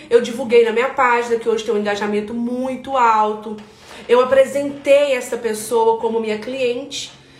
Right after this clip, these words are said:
e dias depois a pessoa não quis mais porque não tem condição, vai mudar a forma de trabalhar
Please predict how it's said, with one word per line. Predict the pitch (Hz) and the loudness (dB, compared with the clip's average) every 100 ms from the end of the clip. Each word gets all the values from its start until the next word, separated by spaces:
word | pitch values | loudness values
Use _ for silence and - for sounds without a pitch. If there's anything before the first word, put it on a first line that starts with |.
| - - | -16 -2
e | 311 233 | 0 0
dias | 226 294 285 | -4 -4 0
depois | 285 285 262 262 285 285 | 0 4 4 6 2 0
a | 294 | 0
pessoa | 277 277 277 | -2 0 -4
não | 277 294 | -4 -8
quis | - 302 311 | -10 -8 -8
mais | 262 254 302 302 | -4 -4 -4 -8
porque | - - 254 | -12 -4 -2
não | 247 | -2
tem | 247 240 | -6 -4
condição, | 240 226 - 220 247 262 | -2 -2 -4 -4 -2 -2
vai | 214 | -2
mudar | 214 214 208 208 | -6 -6 -4 -6
a | |
forma | 208 202 196 | -6 -10 -10
de | 196 | -10
trabalhar | 208 185 175 170 190 233 247 247 | -10 -6 -6 -6 -2 0 -2 -6